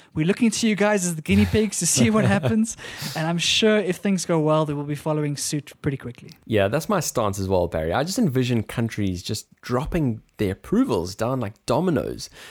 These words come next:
Speaker 2: uh, after this. But I suppose each place has their own rules and each place has their own procedure that they need to follow, uh, to get comfortable with the trials and the, the studies and all, all of the rest of it.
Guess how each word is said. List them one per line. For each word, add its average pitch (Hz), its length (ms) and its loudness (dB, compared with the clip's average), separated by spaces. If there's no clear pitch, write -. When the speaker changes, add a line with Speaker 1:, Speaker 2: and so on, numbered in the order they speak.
Speaker 2:
uh, 104 180 -2
after 127 320 -2
this. 120 300 0
But - 160 -4
I 165 60 0
suppose 208 400 0
each - 340 -10
place 170 300 -2
has 139 240 -2
their 127 180 0
own 117 180 0
rules 117 400 0
and 107 140 -4
each 117 200 -8
place 104 300 -6
has 101 220 -2
their 101 160 2
own 95 240 0
procedure - 460 -6
that 87 160 -6
they 90 100 -2
need 90 180 -4
to - 80 -14
follow, 90 420 -2
uh, 87 100 -6
to - 100 -6
get 110 160 -2
comfortable 98 540 -4
with 95 200 -4
the 98 80 -6
trials 90 500 -2
and 85 160 -4
the, 87 180 -4
the 95 80 -8
studies 85 400 -4
and 82 220 -6
all, 92 240 -4
all 98 100 -4
of 90 60 -6
the 92 80 -6
rest 90 260 -6
of - 80 -10
it. - 180 -12